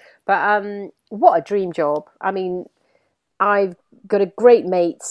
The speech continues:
Javon Prince, and Nick Mohammed was supposed to come here yesterday, but because of covid, we decided it wasn't a good idea 'cause his kids have been in nursery, and Juliet Cowan,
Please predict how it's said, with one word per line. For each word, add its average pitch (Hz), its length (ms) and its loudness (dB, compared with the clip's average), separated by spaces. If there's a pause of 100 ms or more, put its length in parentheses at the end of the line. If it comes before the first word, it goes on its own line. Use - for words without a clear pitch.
(260)
Javon 156 360 -6
Prince, - 840 -8
and 147 120 -8
Nick 220 160 -2
Mohammed 214 380 -4
was 180 100 -6
supposed 196 240 -4
to - 60 -20
come 180 160 -12
here 175 120 -6
yesterday, 170 640 -8
but 143 120 -10
because - 200 -14
of - 80 -18
covid, 151 500 -10
we 143 260 -10 (460)
decided 156 420 -6
it - 80 -8
wasn't - 240 -16
a - 40 -20
good 151 140 -8
idea 147 360 -6
'cause - 120 -20
his - 120 -20
kids - 260 -12
have 151 80 -14
been 151 100 -6
in 143 120 -8
nursery, 151 720 -6
and 143 220 -12
Juliet 185 320 -4
Cowan, 165 600 -6